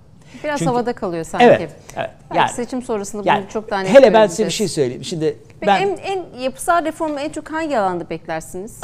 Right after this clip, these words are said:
Speaker 2: <laughs> Her
Speaker 1: En
Speaker 2: alanda
Speaker 1: çok
Speaker 2: beklerim.
Speaker 1: <laughs> En çok hangi alanda ihtiyaç var sizce? Vergi
Speaker 2: Yani,
Speaker 1: olabilir mi mesela?
Speaker 2: şimdi vergi tabii bir hem sebeptir hem sonuçtur. Vergi bir tercihtir.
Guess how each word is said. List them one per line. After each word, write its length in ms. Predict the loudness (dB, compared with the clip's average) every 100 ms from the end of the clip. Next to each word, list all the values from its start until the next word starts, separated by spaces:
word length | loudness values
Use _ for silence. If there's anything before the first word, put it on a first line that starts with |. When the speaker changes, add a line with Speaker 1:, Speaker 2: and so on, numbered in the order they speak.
| -6 -8
Speaker 2:
<laughs> 240 | -18 0
Her 120 | 4
Speaker 1:
En 80 | 4
Speaker 2:
alanda 140 | 4 0
Speaker 1:
çok 140 | 0
Speaker 2:
beklerim. 380 | -2 -4 -8 -10 -12 -16
Speaker 1:
<laughs> 240 | -20 -6
En 100 | -4
çok 160 | -2 -2
hangi 260 | 0 2
alanda 240 | 2 0 -2
ihtiyaç 400 | -4 -6 -6 -6
var 140 | -8
sizce? 440 | -8 -12 -12 -14 -16 _ -20 -20 -20 -20 -20 -20 -20 -20 -20 -20 -20 -20 0
Vergi 180 | 4 6
Speaker 2:
Yani, 140 | 8
Speaker 1:
olabilir 320 | 6 4 2 -2
mi 120 | -2
mesela? 420 | -6 -8 -10 -10 -16 -20 -20 -20 -20 -20 -10
Speaker 2:
şimdi 340 | -4 -2 2
vergi 320 | 4 4 0
tabii 300 | -2 -2 -2
bir 180 | -2 -4 -6 -20 -18
hem 280 | -6 -4 -4
sebeptir 520 | -4 -4 -4 -4 -4
hem 180 | -4 -4
sonuçtur. 720 | -4 -4 -4 -12 -18 -20 -20 -20 -20 -16 -4
Vergi 320 | -2 0 -4
bir 60 | -6
tercihtir. 840 | -4 -4 -4 -8 -14 -20 -20 -20